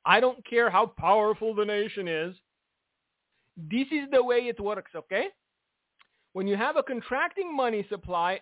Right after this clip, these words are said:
and inflation to boot, that's like, uh, somebody, uh, having what, what they call a widowmaker heart attack. Very few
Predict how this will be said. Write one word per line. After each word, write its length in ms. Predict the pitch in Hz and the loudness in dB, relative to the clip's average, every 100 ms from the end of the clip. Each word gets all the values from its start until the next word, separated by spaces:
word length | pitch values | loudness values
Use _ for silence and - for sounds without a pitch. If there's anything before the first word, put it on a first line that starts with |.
| - | -4
and 840 | 185 185 180 180 175 175 175 165 - _ _ _ | 0 2 2 2 2 2 0 -6 -12 _ _ _
inflation 880 | 185 190 - 180 208 302 302 247 202 | -2 -2 -4 -2 2 2 2 2 0
to 100 | 190 | 0
boot, 400 | 160 170 226 165 - _ _ _ _ _ _ _ _ _ _ _ _ _ _ _ _ _ _ 156 | 0 2 2 2 -8 _ _ _ _ _ _ _ _ _ _ _ _ _ _ _ _ _ _ -2
that's 240 | 220 302 - | 0 0 -2
like, 260 | 311 285 277 - 233 | -2 -2 -4 -6 0
uh, 360 | 220 214 208 185 190 - | 2 2 0 -4 -10 -4
somebody, 680 | 254 277 262 254 247 233 - _ _ - | -2 2 2 0 -2 -8 -12 _ _ -2
uh, 440 | 190 190 185 180 - 175 - - - - | 2 4 4 0 -4 -14 -18 -18 -20 -12
having 640 | - 214 240 240 214 196 | 0 0 2 0 -2 -2
what, 200 | 202 214 | -2 0
what 160 | 208 202 | -2 -4
they 100 | 202 | -2
call 300 | 190 196 220 | -2 0 2
a 100 | 214 | 4
widowmaker 680 | 180 208 233 190 185 180 185 | 4 4 4 0 -6 -8 -8
heart 220 | 170 190 175 | -4 -4 -4
attack. 300 | - 135 - _ _ _ _ _ _ _ _ _ _ _ _ _ _ _ _ _ _ _ 170 170 202 | -8 -14 -14 _ _ _ _ _ _ _ _ _ _ _ _ _ _ _ _ _ _ _ -18 -18 -14
Very 520 | 349 359 339 262 208 180 | -8 -2 0 0 -2 -10
few 260 | 185 180 139 | -10 -10 -10